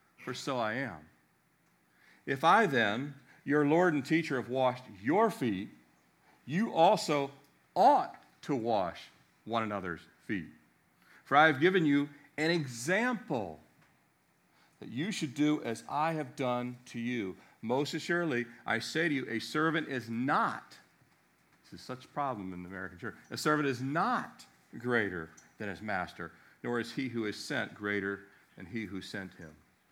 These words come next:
If you know these things, blessed are you if you do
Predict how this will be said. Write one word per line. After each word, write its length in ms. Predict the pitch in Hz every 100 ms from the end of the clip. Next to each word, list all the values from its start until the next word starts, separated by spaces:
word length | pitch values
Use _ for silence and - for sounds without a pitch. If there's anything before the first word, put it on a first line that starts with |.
| _ _ _ _ -
If 340 | 131 175 -
you 140 | 175 170
know 240 | 143 107
these 240 | 92 85
things, 460 | - 85 78 76 76 _ - _ _ -
blessed 520 | 95 147 220 226 214
are 140 | 180
you 360 | 156 139 147 147
if 300 | 139 131 -
you 500 | 113 113 117 110 107 - _ _ _ _ - 92
do 640 | - 160 175 139 107 82